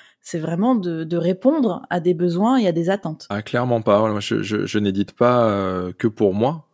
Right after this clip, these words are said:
Speaker 2: Alors évidemment, j'ai une sensibilité qui va s'exprimer à travers mes choix, euh, forcément. Mais, euh, je pense avant tout au lecteur, et je suis toujours là en train de me dire, « Tiens, qu'est-ce que le public a envie de lire ? »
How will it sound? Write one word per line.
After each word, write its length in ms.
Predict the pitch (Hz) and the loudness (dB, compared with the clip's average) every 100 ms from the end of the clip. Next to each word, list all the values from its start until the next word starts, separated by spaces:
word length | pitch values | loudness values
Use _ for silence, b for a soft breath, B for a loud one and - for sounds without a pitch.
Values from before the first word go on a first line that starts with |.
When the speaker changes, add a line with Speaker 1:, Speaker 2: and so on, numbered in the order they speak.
| - | -8
Speaker 2:
Alors 220 | 87 87 | -4 -4
évidemment, 580 | 87 95 98 123 139 120 101 | -2 -2 0 0 0 -2 -4
j'ai 140 | 98 | -4
une 80 | 95 | -4
sensibilité 720 | - 113 - 98 104 110 147 | -4 -4 -4 -4 -4 -2 -4
qui 120 | - | -2
va 120 | 98 | -4
s'exprimer 420 | 90 87 - 107 107 | -4 -6 -6 -4 -4
à 60 | |
travers 300 | - 95 92 | -4 -4 -2
mes 120 | 92 | -4
choix, 300 | 92 131 156 _ b b b b b b _ - | -4 -4 -4 _ b b b b b b _ -14
euh, 60 | |
forcément. 680 | 90 - - - 117 143 143 _ _ - | -10 -8 -6 -2 -2 -2 -6 _ _ -8
Mais, 540 | 98 101 104 117 131 | -4 -2 0 0 0
euh, 140 | 110 95 | 0 0
je 120 | 101 | -4
pense 320 | - 127 - - | -2 -4 -4 -2
avant 320 | 123 110 110 | 0 0 -4
tout 160 | - 127 | 0 2
au 100 | 107 | 2
lecteur, 540 | 95 - 123 139 - b b b | 0 0 0 0 -6 b b b
et 80 | 98 | -6
je 60 | 92 | -6
suis 100 | 110 | -8
toujours 240 | 104 95 | -4 -2
là 80 | 101 | -2
en 60 | 120 | -2
train 160 | - | -4
de 60 | 104 | -4
me 60 | |
dire, « 280 | 92 117 123 - | -4 -6 -6 -10
Tiens, 220 | 107 104 _ - | -10 -10 _ -6
qu'est-ce 180 | 135 - | -4 -4
que 80 | |
le 80 | 110 | -6
public 340 | - 104 120 117 | -6 -6 -4 -4
a 80 | |
envie 200 | 107 101 | -4 -6
de 100 | 98 | -4
lire ? » 160 | 104 | -6